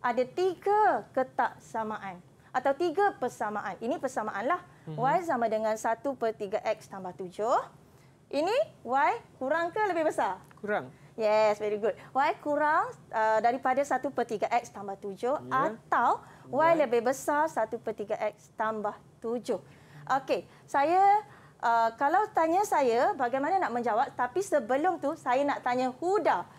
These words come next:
Speaker 1: Huda, boleh bagi jawapan tak dekat saya bagaimana nak menjawab soalan ini?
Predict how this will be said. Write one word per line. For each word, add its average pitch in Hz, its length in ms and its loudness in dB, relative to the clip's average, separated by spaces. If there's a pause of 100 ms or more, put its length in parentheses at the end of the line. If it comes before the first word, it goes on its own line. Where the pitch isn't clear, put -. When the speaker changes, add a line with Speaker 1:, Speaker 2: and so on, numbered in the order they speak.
(220)
Speaker 1:
Huda, 359 480 2 (400)
boleh 349 240 2
bagi 349 180 2
jawapan 349 460 2
tak 220 160 2
dekat 214 180 -2
saya 220 320 0
bagaimana 240 540 0
nak 262 160 0
menjawab 226 400 0
soalan 208 400 -4
ini? 170 240 -10